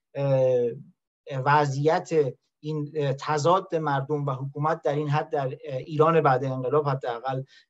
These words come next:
اه، عمیق نبوده. و سومیش هم که می‌شه اون رو باز دید، افزایش قابل توجه عمل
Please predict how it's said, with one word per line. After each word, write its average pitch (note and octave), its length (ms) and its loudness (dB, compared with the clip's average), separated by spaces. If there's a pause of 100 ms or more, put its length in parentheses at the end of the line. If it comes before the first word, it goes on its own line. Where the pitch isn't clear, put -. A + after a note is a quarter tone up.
اه، C#3+ 320 0
عمیق F3 340 2
نبوده. A3 400 4
و G#3 100 4
سومیش G#3+ 500 -2
هم B3+ 240 -2 (320)
که F#3 120 -2
می‌شه G#3 320 4
اون G3+ 140 -2
رو F#3+ 80 2
باز G3 440 4
دید، F#3 260 -8
افزایش F3+ 560 -2
قابل E3+ 420 4
توجه D#3+ 680 -2 (100)
عمل E3+ 400 2